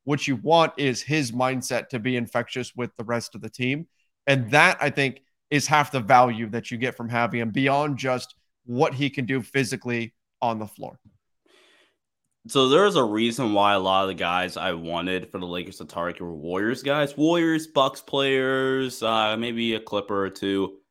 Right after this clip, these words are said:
Speaker 2: That's because they, they play basketball the right way. And as much as we hate the, the Clippers or hel-,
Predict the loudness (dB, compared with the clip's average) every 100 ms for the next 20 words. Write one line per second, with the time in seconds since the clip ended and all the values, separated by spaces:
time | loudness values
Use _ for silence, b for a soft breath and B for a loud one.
0 | _ -14 -10 -8 -8 -10 -6 -4 -4 -6
1 | _ _ -14 -10 -4 -2 -2 -2 -6 -10
2 | -8 -8 -8 -8 -8 -4 -2 -2 0 0
3 | -2 -2 0 0 0 0 0 -2 -2 -8
4 | -2 -2 0 0 0 -2 -6 -2 0